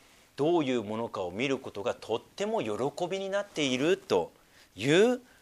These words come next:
ことなんですね。キリスト、神を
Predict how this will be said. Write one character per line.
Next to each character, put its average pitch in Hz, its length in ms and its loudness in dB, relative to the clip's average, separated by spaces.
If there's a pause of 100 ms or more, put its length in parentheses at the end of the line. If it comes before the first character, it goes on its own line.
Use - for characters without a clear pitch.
(140)
こ - 160 -2
と 135 320 2 (320)
な 110 240 4
ん 123 160 2
で 98 120 0
す - 160 0
ね。 90 680 -4 (2500)
キ - 260 4
リ 277 220 8
ス - 120 2
ト、 220 360 6
神 302 500 4
を 269 420 4